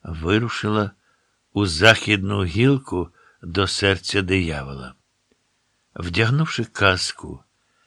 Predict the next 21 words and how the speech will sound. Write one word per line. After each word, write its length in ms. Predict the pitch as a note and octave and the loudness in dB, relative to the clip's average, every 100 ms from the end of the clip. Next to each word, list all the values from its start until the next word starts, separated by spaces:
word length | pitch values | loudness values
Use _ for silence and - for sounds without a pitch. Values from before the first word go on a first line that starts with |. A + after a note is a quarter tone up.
| _ _ | _ _
і 140 | A#2 | 4
увімкнувши 880 | B2+ C3+ D3 C3+ B2+ D3 E3+ - - | 8 10 8 4 4 4 4 2 -2
на 160 | F#2 F#2 | 0 0
ній 240 | F#2 G#2+ | 2 2
ліхтар, 680 | F#2 F2+ - - A#2 C3 A#2+ _ _ _ _ _ _ _ _ | 0 -2 -6 4 6 6 0 _ _ _ _ _ _ _ _
Сергій 420 | - - E2 G2+ | -12 -8 -2 -2
пройшов 580 | G#2 F#2 G2 - G#2 G2+ | -2 -4 -4 0 0 0
кроків 600 | - F#2 A2 G#2 - G#2+ | -4 2 4 2 0 0
по 220 | - G#2+ G#2+ | 2 0 0
сто 540 | - - G2 G2 F#2+ _ _ _ _ | -4 -4 2 2 2 _ _ _ _
у 160 | F#2+ F2 | -6 -4
кожному 600 | F#2 G#2+ F2 F#2+ F#2 E2+ | 2 4 4 -2 -2 -4
з 100 | D#2 | -4
напрямків, 720 | F2+ G#2 - G#2 - G#2+ F#2+ _ _ _ _ _ _ _ | -2 -2 -2 -6 -2 -2 -2 _ _ _ _ _ _ _
які 400 | E2 E2+ - G#2+ | -8 -8 -4 -2
відкривалися 880 | G2 G2 - E2+ D#2+ D#2+ D#2+ - E2+ | -2 -4 -6 -4 -2 -2 -4 -6 -6
з 40 | C#2 | -6
зали. 460 | C#2 D#2 - - _ _ _ _ _ _ _ _ _ - | -8 -10 -12 -16 _ _ _ _ _ _ _ _ _ -16
Ніде 500 | D#2 F#2 F2+ F#2 G2 | -6 -4 -2 2 2
ніяких 560 | F#2+ F#2 F2+ - F#2 E2 | 2 0 -2 0 -2 0
жилок 560 | D#2 G#2+ A2+ E2+ - | 0 2 2 0 -8